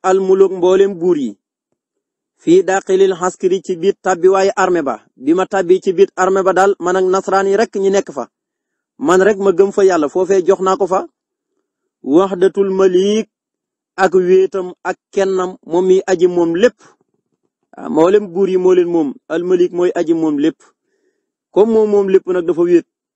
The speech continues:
Moo tax nag bi ma nekkee ci biir armée ba, nasaraan ya bi ma tàbbi ci seen biir, wéetam googee dama ko ko jox ba mat sëkk,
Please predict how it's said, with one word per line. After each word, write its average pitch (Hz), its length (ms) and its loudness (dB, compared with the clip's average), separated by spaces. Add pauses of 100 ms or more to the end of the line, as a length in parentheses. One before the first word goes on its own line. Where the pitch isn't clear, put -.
(520)
Moo 160 200 -2
tax 175 160 -2
nag 175 140 2
bi 170 80 2
ma 175 120 0
nekkee 170 300 0
ci 165 120 -2
biir 170 220 2
armée 160 280 -2
ba, 147 120 -2 (140)
nasaraan 165 520 -2
ya 147 80 0
bi 156 100 -2
ma 170 140 0
tàbbi 156 280 -4
ci 160 80 -14
seen 160 240 0
biir, 143 200 -2 (840)
wéetam 170 440 0
googee 156 340 -2
dama 160 220 -2
ko 143 80 -10
ko 151 140 -2
jox 151 160 -6
ba 143 120 -4
mat 139 200 -4
sëkk, - 220 -12